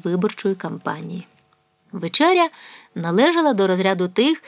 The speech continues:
які додають кілька годин до вашого життєвого шляху. У дядечка Гіві грузинські страви виходили так, що додавали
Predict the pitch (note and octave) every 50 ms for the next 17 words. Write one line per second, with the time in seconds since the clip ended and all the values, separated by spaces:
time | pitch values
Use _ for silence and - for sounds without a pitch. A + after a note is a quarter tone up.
0 | - - - _ _ - F3 E3+ - - D#4 D4+ D#4 B3 B3+ A3 G3+ B3 C4+ C#4+
1 | C4+ - - _ - - B3 D4 D#4 - - C#4+ C4+ C4 A#3+ F3+ G3 A3 B3+ B3+
2 | A#3 F#3 F3+ E3+ F3 F#3 G#3 - - F#3+ F3+ F#3 E3+ E3+ D3+ - - E3+ E3+ E3+
3 | E3+ E3+ E3+ - - E3 D#3+ - - - F3 F#3+ - _ _ _ _ _ _ _
4 | - - - - - - _ _ _ - - G3 A3 G#3+ F3+ G3 - - - G3
5 | F#3 F3 G3 G3 F3+ E3 - E3+ F3 F3+ G3+ G#3 G#3 C#4 D#4 D#4+ - - - C#4+
6 | C4+ - - - G3+ G3 G3 F#3+ E3+ D#3 D#3 E3 F3 - A3+ A3 F#3+ F#3 F3 E3+
7 | E3 - - C4 D4 E4 - - - - - - _ _ _ _ - - - -
8 | - E3+ E3 F3 D#3 F3 D#3+ F3 A3 D4 F4+ E4 D#4+ D#4